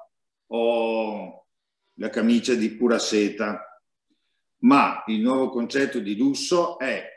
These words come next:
fare nel migliore dei modi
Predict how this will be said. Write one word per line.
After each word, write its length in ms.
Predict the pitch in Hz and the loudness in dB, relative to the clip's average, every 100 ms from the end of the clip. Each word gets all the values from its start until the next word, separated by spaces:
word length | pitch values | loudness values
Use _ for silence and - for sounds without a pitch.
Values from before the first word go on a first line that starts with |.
| _ _ | _ _
fare 800 | - 151 143 127 104 90 - _ _ | -4 2 2 2 -2 -8 -12 _ _
nel 400 | 113 127 139 127 | -8 -2 -2 0
migliore 600 | 127 117 127 151 143 120 | 0 0 6 6 6 2
dei 200 | 104 101 | -2 -4
modi 760 | 104 120 143 147 156 180 - | -2 -2 0 2 2 0 -2